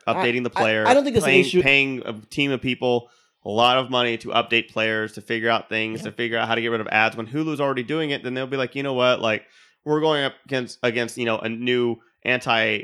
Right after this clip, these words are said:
Speaker 2: you know, an anti-ad, uh, extension or down,"
Speaker 1: But the
Speaker 2: you
Speaker 1: thing
Speaker 2: know.
Speaker 1: is, though, is that it's such a sure thing. Uh, families are gonna wanna buy the Disney streaming thing for their kids.
Speaker 3: Yeah.
Speaker 1: You know, if they have original property, which they will, like the
Speaker 2: Yeah,
Speaker 1: Star
Speaker 2: but
Speaker 1: Trek
Speaker 2: you,
Speaker 1: live
Speaker 2: but
Speaker 1: action,
Speaker 2: you have
Speaker 1: Star
Speaker 2: a
Speaker 1: Wars live
Speaker 2: parental
Speaker 1: action.
Speaker 2: control on Hulu and
Speaker 1: No, no,
Speaker 2: Netflix.
Speaker 1: but the, it's a lot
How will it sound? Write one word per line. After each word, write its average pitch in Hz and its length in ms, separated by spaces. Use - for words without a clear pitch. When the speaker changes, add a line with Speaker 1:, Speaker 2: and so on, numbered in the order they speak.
Speaker 2:
you 113 80
know, 107 140
an 101 80
anti-ad, 107 840
uh, 104 220
extension 107 680
or 107 180
down," 110 200
Speaker 1:
But 185 100
the 117 60
Speaker 2:
you 107 40
Speaker 1:
thing 98 120
Speaker 2:
know. - 40
Speaker 1:
is, 262 80
though, 220 140
is 214 80
that 208 160
it's - 140
such - 360
a 175 60
sure 180 340
thing. 185 460
Uh, 143 180
families 190 680
are 139 80
gonna 143 180
wanna 131 280
buy 117 260
the 117 80
Disney 107 320
streaming 151 320
thing 107 320
for 113 240
their 117 140
kids. - 540
Speaker 3:
Yeah. 143 140
Speaker 1:
You 135 100
know, 120 180
if 165 160
they 170 80
have 185 260
original 165 300
property, 165 420
which 131 280
they 139 60
will, 139 320
like 135 160
the 117 60
Speaker 2:
Yeah, 233 80
Speaker 1:
Star 139 100
Speaker 2:
but 143 60
Speaker 1:
Trek - 160
Speaker 2:
you, - 20
Speaker 1:
live 123 160
Speaker 2:
but 123 80
Speaker 1:
action, 165 140
Speaker 2:
you 165 80
have 160 260
Speaker 1:
Star 165 80
Speaker 2:
a 139 40
Speaker 1:
Wars 123 100
live 147 100
Speaker 2:
parental 165 280
Speaker 1:
action. 120 80
Speaker 2:
control 107 560
on 104 220
Hulu 120 340
and 113 100
Speaker 1:
No, 240 80
no, 180 180
Speaker 2:
Netflix. - 320
Speaker 1:
but 175 180
the, 175 180
it's 190 140
a - 60
lot 185 220